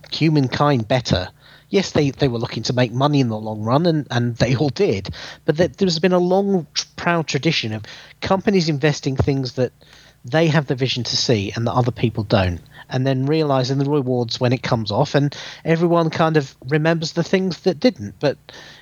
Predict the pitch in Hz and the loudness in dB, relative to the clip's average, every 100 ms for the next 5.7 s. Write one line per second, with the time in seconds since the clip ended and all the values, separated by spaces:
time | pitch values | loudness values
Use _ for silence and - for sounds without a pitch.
0 | _ _ _ - 180 175 190 160 - 175 | _ _ _ -2 2 2 2 0 -2 -2
1 | - 208 185 165 - 180 165 165 175 - | 0 2 2 0 0 2 2 0 0 0
2 | - 104 - 117 - 160 156 147 156 - | -2 -4 -4 -2 0 2 2 2 0 2
3 | 156 151 147 185 135 95 - 139 135 127 | 0 0 2 2 0 -2 0 2 2 0
4 | - 170 190 - 117 95 110 - 147 139 | -2 0 0 0 -2 -4 -6 0 0 0
5 | - 175 175 110 92 92 | -2 -2 -2 -4 -4 -6